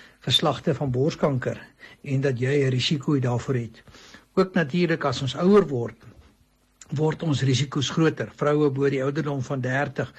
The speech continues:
selfs veertig, kan ook 'n waarskuwing wees daarvoor. Ook dames wat baie vroeg begin menstrueer, het ook 'n groter risiko later in die lewe. En om hierdie li-, risiko's te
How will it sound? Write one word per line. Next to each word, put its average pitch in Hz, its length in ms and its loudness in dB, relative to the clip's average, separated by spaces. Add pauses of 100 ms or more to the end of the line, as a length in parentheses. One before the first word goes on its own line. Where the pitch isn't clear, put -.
(220)
selfs 127 380 -2
veertig, 170 560 2 (540)
kan 147 180 2
ook 170 360 2
'n 143 240 -2
waarskuwing 135 720 0
wees 131 260 0
daarvoor. 120 560 -4 (440)
Ook 160 200 0
dames 147 400 2
wat 127 160 -2
baie 123 240 -2
vroeg 170 300 2
begin 135 320 -2
menstrueer, 123 800 0 (540)
het 147 280 -6
ook 196 260 4
'n 156 80 4
groter 151 340 -2
risiko 131 540 -2
later 127 360 -2
in 135 100 -4
die 127 220 -4
lewe. 127 260 -6 (720)
En 202 140 4
om 196 80 6
hierdie 185 220 4
li-, 170 180 2
risiko's 156 500 0
te 139 260 0